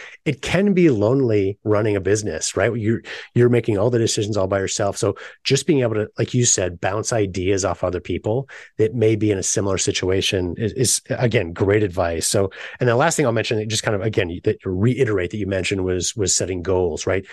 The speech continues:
Short-term and measurable and actionable goals to keep yourself moving forward. Again, whether you've got a team pushing you, your advisors, investors, or whether you're doing this to yourself or with yourself or with advisors, mentors,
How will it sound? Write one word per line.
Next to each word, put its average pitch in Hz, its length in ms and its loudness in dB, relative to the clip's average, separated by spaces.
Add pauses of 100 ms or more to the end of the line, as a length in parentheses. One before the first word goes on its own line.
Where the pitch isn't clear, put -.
(220)
Short-term 120 1040 2 (400)
and 101 200 -2
measurable 107 580 2
and 98 160 -2
actionable 98 680 -2 (100)
goals 104 480 0
to - 100 -6
keep - 280 -4
yourself 95 320 -2
moving 95 180 -2
forward. 98 400 0 (260)
Again, 120 300 0
whether 135 320 2
you've 127 220 -2
got 117 160 2
a 92 60 -8
team 117 360 0
pushing 110 380 -2
you, 98 280 2 (300)
your 107 100 4
advisors, 95 480 -2
investors, 92 600 -2
or - 100 -2
whether 92 260 0
you're 90 140 -2
doing 90 260 0
this 90 200 -2
to 87 100 -6
yourself 87 460 -2
or 98 80 0
with 92 280 0
yourself 85 480 -4
or 82 240 -4 (360)
with 101 140 -4
advisors, 87 580 -4
mentors, 85 720 -4